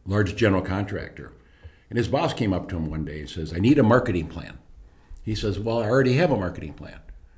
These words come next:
He said, "Well, where is it?" He said, "It's that little, uh, notepad, uh, on the wall there. It's three pages long. And the first page says, 'Marketing plan.' And the second page of two says, 'Get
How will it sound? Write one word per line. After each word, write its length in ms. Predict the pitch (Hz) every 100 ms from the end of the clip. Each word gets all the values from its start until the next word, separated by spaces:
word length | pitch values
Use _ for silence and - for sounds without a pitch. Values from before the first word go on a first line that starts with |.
| - _
He 100 | 101
said, 200 | 92 95
"Well, 120 | 98
where 200 | 117 139
is 140 | 190 -
it?" 220 | - -
He 120 | - -
said, 200 | 117 110
"It's 160 | 104
that 260 | 107 101 101
little, 360 | 123 131 117 113
uh, 320 | 110 107 107 - -
notepad, 640 | 113 180 - 113 98 104
uh, 220 | 104 104 104 - - 123 -
on 160 | 107 107
the 260 | 104 104 - -
wall 220 | - 196
there. 180 | 110 71
It's 180 | 80 - -
three 180 | - 117
pages 360 | 113 120 123 135
long. 300 | - 104 67 - - - - - -
And 160 | 135 139
the 40 |
first 320 | - 127 127
page 320 | 127 120 120
says, 380 | - 123 120 - - -
'Marketing 360 | 127 135 117
plan.' 260 | 98 101 80 - - - - - - - -
And 80 |
the 80 | 117
second 320 | 110 123 123
page 480 | 107 113 139 - - - - - - - -
of 160 | 101 -
two 440 | 120 127 131 - -
says, 360 | - 110 107 - - - - _
'Get 200 | - 104